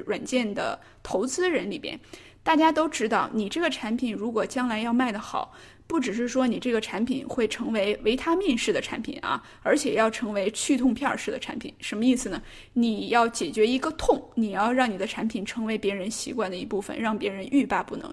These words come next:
这个投资者、投资商才愿意投资你啊。只有这样呢，你的这个产品才能长期去盈利。而且很多的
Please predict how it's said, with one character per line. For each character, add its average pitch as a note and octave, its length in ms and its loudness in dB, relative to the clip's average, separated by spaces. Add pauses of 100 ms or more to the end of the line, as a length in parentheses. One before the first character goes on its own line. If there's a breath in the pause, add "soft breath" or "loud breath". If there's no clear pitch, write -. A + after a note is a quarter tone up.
(100)
这 A3+ 160 2
个 F#3+ 180 2
投 A#3+ 200 4
资 E4+ 160 2
者、 - 200 2 (100)
投 - 160 -4
资 B3+ 120 -2
商 D#4+ 220 0
才 - 180 -8
愿 A#3+ 160 4
意 G#3 120 0
投 G3+ 200 -4
资 A3 160 -2
你 F4 300 -2
啊。 - 180 -6 (500 loud breath)
只 C#4+ 120 0
有 C#4 80 4
这 D#4 100 2
样 C#4 140 6
呢， A#3+ 80 2
你 G3+ 120 0
的 G#3 60 -4
这 B3 80 2
个 A#3+ 60 6
产 - 200 -4
品 A3+ 160 -2
才 - 160 -8
能 G#3 160 -2
长 - 240 -4
期 C4 220 0
去 - 140 -6
盈 - 180 -6
利。 A#3 100 -6 (100)
而 A#3+ 120 2
且 A#3+ 140 0
很 A#3 340 -2
多 D4 260 2
的 B3+ 240 4